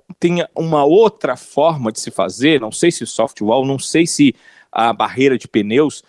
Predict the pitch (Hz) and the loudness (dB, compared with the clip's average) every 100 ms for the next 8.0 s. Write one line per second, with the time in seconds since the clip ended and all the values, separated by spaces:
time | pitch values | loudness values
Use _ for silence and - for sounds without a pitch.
0 | _ _ 107 107 110 110 - 110 120 - | _ _ -6 -4 -2 -4 -4 -4 -2 -2
1 | 117 107 127 120 107 - 131 127 127 101 | 0 2 2 2 -2 -2 -6 -4 -6 -2
2 | 123 151 143 - - 101 - 120 - - | 0 0 0 -4 -2 -4 -2 -4 -4 -6
3 | 101 123 156 - - 107 98 143 - 101 | 2 2 2 -4 -6 -4 -2 -4 -4 -4
4 | 107 117 _ 156 165 156 123 110 101 151 | -2 -4 _ 2 2 2 2 0 2 0
5 | - - 127 175 165 202 185 175 151 - | 0 -4 0 0 0 -2 0 -2 -2 0
6 | 127 - 175 175 _ _ _ _ - 123 | -2 0 -2 -2 _ _ _ _ -6 -2
7 | 139 139 127 123 110 - 139 113 127 | -2 0 0 0 -4 2 2 4 0